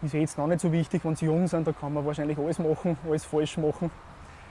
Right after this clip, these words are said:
Und ich glaub insgesamt, dass das eigentlich dann zur Normalität gehören wird, das ganze Training.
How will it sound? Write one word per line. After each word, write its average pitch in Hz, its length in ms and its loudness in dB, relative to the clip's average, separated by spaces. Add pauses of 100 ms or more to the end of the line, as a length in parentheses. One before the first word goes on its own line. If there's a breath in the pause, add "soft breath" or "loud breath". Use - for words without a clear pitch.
(160 loud breath)
Und 151 100 -2
ich 160 80 0
glaub 156 200 4
insgesamt, 175 520 4
dass 175 140 4
das 180 160 2
eigentlich 165 520 4
dann 170 280 6 (180)
zur 175 160 4
Normalität 160 720 4 (300)
gehören 143 420 2
wird, 151 160 2 (180)
das 156 160 -2
ganze 139 380 -6
Training. 127 380 -6